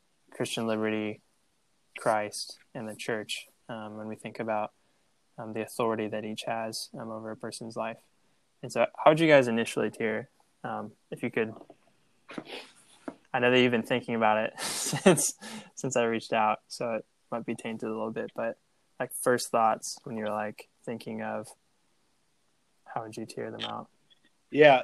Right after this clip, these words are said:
Speaker 2: um, I think even just to unpack, um, just kind of the categories he put in place. Um, uh, I can't remember if he mentioned it in that first paragraph, but as he kinda unpacks that whole section, he has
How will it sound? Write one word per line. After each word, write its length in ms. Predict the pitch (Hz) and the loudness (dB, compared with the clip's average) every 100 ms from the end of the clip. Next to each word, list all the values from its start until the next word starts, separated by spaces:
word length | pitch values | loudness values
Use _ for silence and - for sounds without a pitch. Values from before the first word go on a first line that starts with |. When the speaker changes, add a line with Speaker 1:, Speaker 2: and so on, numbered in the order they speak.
| - | 2
Speaker 2:
um, 440 | 123 120 113 107 - | 2 2 0 -4 0
I 120 | 160 | 2
think 160 | 220 208 | 2 0
even 280 | 160 156 135 | 0 0 0
just 200 | 131 - | 0 2
to 100 | 117 | 2
unpack, 540 | 120 113 107 110 110 - _ _ - | 0 0 2 2 0 -12 _ _ -8
um, 400 | 110 110 107 101 - | -4 -4 -4 -6 -6
just 160 | 120 - | -6 0
kind 140 | 147 | 2
of 80 | 123 | 2
the 80 | 113 | 2
categories 560 | 139 120 120 123 117 | 4 4 4 0 0
he 120 | 117 | -4
put 180 | 117 127 | -4 -4
in 120 | 120 | -4
place. 380 | 117 120 113 113 - - | -2 0 0 -2 -8 -10
Um, 260 | 107 107 101 101 _ _ _ _ _ _ | -4 -4 -4 -8 _ _ _ _ _ _
uh, 300 | 107 101 98 95 - _ - | -6 -2 -2 -4 -8 _ -12
I 60 | |
can't 280 | - 131 120 _ _ _ _ _ | -2 -2 -2 _ _ _ _ _
remember 300 | 117 120 113 | -6 0 2
if 80 | 110 - _ | 2 -4 _
he 160 | 113 | -8
mentioned 340 | 120 117 113 110 | -4 -4 -4 -4
it 60 | |
in 80 | 104 | -4
that 180 | 107 101 | -4 -2
first 200 | 113 107 | 0 0
paragraph, 420 | - 101 104 101 - | -2 -2 0 -2 2
but 100 | 110 | 4
as 180 | 113 113 | 4 4
he 240 | 110 107 - - | 0 -2 -6 -4
kinda 280 | 110 101 - _ _ _ | -2 -2 -6 _ _ _
unpacks 420 | 120 113 123 107 - | -2 4 4 4 0
that 100 | 107 | 0
whole 160 | 110 | 0
section, 440 | 107 107 - 131 113 | 0 -6 -6 -14 -4
he 100 | 113 | -2
has 200 | 110 | -2